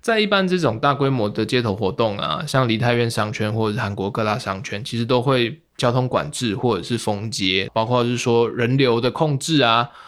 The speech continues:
或者是说禁止车辆通行，就是完全是那个步行者天堂。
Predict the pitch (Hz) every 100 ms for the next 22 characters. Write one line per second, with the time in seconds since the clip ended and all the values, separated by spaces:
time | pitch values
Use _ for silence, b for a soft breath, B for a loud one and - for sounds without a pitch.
0 | B - 123 107 127 131 131 165 123 92
1 | - 120 123 113 - 107 110 - - -
2 | 107 117 107 113 107 101 117 110 104 98
3 | 175 - 98 107 95 - 98 101 -